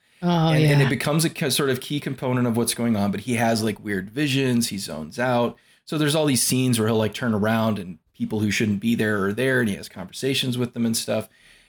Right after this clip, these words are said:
Speaker 2: And so, like, that could have been an interesting thing to have this guy who we're supposed to be rooting for as this, like, killer of bad men
Speaker 1: <laughs>
Speaker 2: who maybe doesn't see the world the right way, but the show very quickly dispenses with that. And it's like, "No, no, no, he's right.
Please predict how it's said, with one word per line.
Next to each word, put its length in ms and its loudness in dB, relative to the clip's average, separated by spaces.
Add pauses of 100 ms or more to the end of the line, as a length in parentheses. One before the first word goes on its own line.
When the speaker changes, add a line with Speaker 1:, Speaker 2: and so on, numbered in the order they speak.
Speaker 2:
And 120 -4
so, 120 0
like, 300 0
that 560 -4
could 180 -2
have 100 0
been 120 2
an 80 2
interesting 400 -2
thing 260 0
to 120 0
have 180 2
this 160 0
guy 320 2
who 140 0
we're 120 0
supposed 360 -2
to 40 -2
be 140 0
rooting 320 0
for 300 -4
as 160 -8
this, 200 -4
like, 320 -6
killer 420 -2
of 160 -6
bad 320 -2
men 440 0 (460)
Speaker 1:
<laughs> 240 4
Speaker 2:
who 180 0
maybe 680 2
doesn't 560 0
see 220 0
the 100 0
world 420 0
the 80 2
right 300 0
way, 300 0
but 320 -6
the 80 -4
show 260 0
very 240 0
quickly 560 -4
dispenses 720 -2
with 160 -14
that. 160 -2
And 100 -8
it's 120 -6
like, 140 -2
"No, 100 -2
no, 100 0
no, 140 -4
he's 220 -6
right. 220 -12